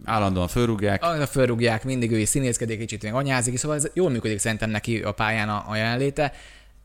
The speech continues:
Speaker 2: Én nekem kicsit, ö, érdekes is, hogy Guardiola és Kloppot is, ha megnézzük, sose a szupersztárt akarja megvenni, hanem mindig egy lentebbi szintről, hogy fölhozza, hogy szupersztár legyen. A Grealish ez nem teljesen így van.
Speaker 1: Így van, ez egy nagyon érdekes, ö,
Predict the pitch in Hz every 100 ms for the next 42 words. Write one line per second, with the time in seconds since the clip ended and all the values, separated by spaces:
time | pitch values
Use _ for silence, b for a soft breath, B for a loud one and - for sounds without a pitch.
0 | - - - 139 147 147 139 135 147 139
1 | 135 - - 120 117 113 - 135 127 110
2 | 107 113 - 113 - - 120 131 139 139
3 | 120 - 139 123 110 110 107 117 120 127
4 | - 135 110 101 110 98 87 - 85 -
5 | - 95 92 92 95 113 135 - - 113
6 | 135 117 117 117 117 117 113 107 101 104
7 | 107 - 127 127 131 127 143 117 107 98
8 | 95 110 101 90 98 101 135 143 - 123
9 | 123 175 123 120 151 113 76 - 92 85
10 | 85 - 113 98 85 120 104 101 95 82
11 | 80 82 87 - - 92 87